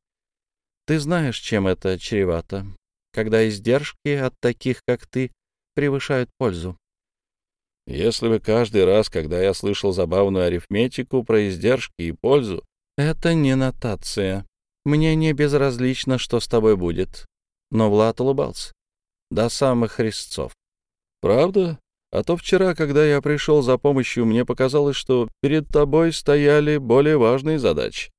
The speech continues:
Например, как попасть в наблюдательный совет на место Яна Обержена, которое, наверное, еще даже не остыло, в отличие от тела Яна Обержена. И тело жены Яна Обержена,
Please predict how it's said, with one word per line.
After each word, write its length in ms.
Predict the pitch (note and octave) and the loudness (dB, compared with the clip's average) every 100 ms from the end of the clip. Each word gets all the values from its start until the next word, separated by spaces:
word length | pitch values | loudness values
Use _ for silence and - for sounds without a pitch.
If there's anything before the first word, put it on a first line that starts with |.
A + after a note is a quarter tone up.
| - | 0
Например, 500 | A#2+ C#3+ D3+ F#3 F#3+ | 2 2 2 2 0
как 220 | E3+ E3 | -2 0
попасть 440 | E3+ E3 E3+ D#3+ | 0 2 -2 -2
в 40 | C#3 | 0
наблюдательный 720 | D3 C#3 C#3+ C#3 C#3 C3 C3+ | 0 2 4 4 2 0 0
совет 420 | - A#2 B2+ C#3 | 2 2 2 0
на 140 | A2 A2 | 0 2
место 380 | A2+ A#2+ - | 2 0 -2
Яна 520 | G#2+ G2 G2 G#2 G#2 - _ - | 0 2 2 0 -4 -8 _ -4
Обержена, 720 | F#2+ E2+ F#2 G2+ A2 A#2+ - - _ _ _ | 0 2 2 0 -4 -6 -8 -14 _ _ _
которое, 440 | - F2 F#2 F#2+ F#2+ | -4 0 0 0 0
наверное, 500 | F#2 F#2 F#2 F#2+ F#2+ | 2 2 2 0 -2
еще 320 | F#2 - F2 | -4 -2 -2
даже 320 | F2+ F#2 F#2+ | 0 -2 -2
не 80 | F#2 | -4
остыло, 640 | F#2 - - F#2 G#2+ A2+ - | -4 -6 -6 -2 0 0 0
в 60 | G#2 | 0
отличие 460 | F#2+ G#2 F2+ F#2+ | 0 -4 -2 0
от 120 | F#2 - | 0 -2
тела 300 | E2 E2 E2+ | -6 -2 -2
Яна 420 | E2+ F2 F2+ F2+ - | -2 -2 -2 -6 -4
Обержена. 680 | F#2 D#2+ F2 E2+ F2+ F2+ _ _ _ _ _ _ _ _ _ - | -4 -2 -4 -6 -8 -8 _ _ _ _ _ _ _ _ _ -4
И 100 | D#3 | -2
тело 340 | D#3+ D#3+ C#3+ C#3 | 0 2 2 2
жены 560 | C3 C#3 A#2+ G#2 F#2+ - | 2 2 4 2 -2 -4
Яна 540 | G2+ G2 F#2 F#2 F2+ - | 0 2 2 0 -2 0
Обержена, 800 | G2+ F2+ F#2 F2+ F#2 F#2 F#2 | 0 2 0 0 -4 -4 -6